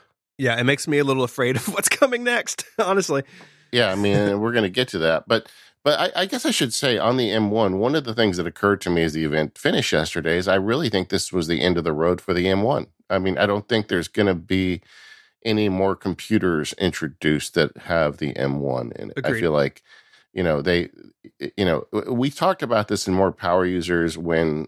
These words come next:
Speaker 2: this was all a lot more hypothetical before they started releasing products. But we talked about tiered, you know, um, Apple Silicon and how they would try and keep it simple. And I think that this is bearing true. I mean,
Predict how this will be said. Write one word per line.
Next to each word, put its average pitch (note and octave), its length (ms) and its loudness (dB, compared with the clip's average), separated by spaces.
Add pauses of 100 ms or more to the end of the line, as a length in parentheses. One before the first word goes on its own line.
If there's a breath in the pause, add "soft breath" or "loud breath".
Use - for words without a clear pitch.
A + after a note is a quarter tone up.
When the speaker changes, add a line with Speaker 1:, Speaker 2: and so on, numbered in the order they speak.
Speaker 2:
this E2+ 180 -2
was D#2 140 -2
all E2+ 280 2
a D2+ 60 -2
lot D#2 240 -2
more D#2+ 160 0
hypothetical D#2 680 0
before D2 280 -2
they D2+ 100 2
started C#2+ 220 -2
releasing C#2 360 -2
products. A2+ 480 -2
But F2+ 240 0 (600 loud breath)
we G#2+ 140 0
talked C3+ 340 -2
about G2+ 360 0
tiered, G2+ 560 0 (500)
you F#2+ 140 2
know, C#2+ 560 2
um, C#2 240 2
Apple E2 260 0
Silicon D2+ 640 0
and C2 140 -4
how D#2+ 180 0
they D2 160 2
would C#2+ 160 -2
try D#2 200 0
and C#2+ 80 -2
keep - 240 -10
it - 80 -12
simple. C#2+ 600 0 (500 soft breath)
And G2+ 100 0
I G2 80 2
think A2 300 -2
that G#2+ 220 0
this - 180 0
is E2+ 80 0
bearing F#2 400 2
true. A2+ 400 -2
I F#2+ 40 -2
mean, F2+ 220 2